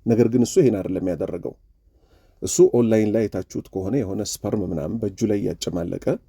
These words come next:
የሆነ የታች ሰፈር ልጆች የሚሰሩትን ስራ ይዞ የሚወጣ ሰው ኦርቶዶክስ ነኝ ብሎ ብቅ ሲል ምን ማለት ነው የነበረባቸው ኦርቶዶክሶች?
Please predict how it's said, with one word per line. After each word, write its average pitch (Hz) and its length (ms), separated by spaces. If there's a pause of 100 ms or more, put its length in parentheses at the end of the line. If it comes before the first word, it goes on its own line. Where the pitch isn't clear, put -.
(840)
የሆነ 151 260
የታች 110 320
ሰፈር 104 300
ልጆች 101 280
የሚሰሩትን 95 560
ስራ 85 300
ይዞ 117 200
የሚወጣ 110 460
ሰው - 180 (720)
ኦርቶዶክስ 139 500
ነኝ 113 220
ብሎ 101 220
ብቅ 160 320
ሲል 135 200 (120)
ምን 117 140
ማለት 107 260
ነው 107 100
የነበረባቸው 101 600
ኦርቶዶክሶች? 113 580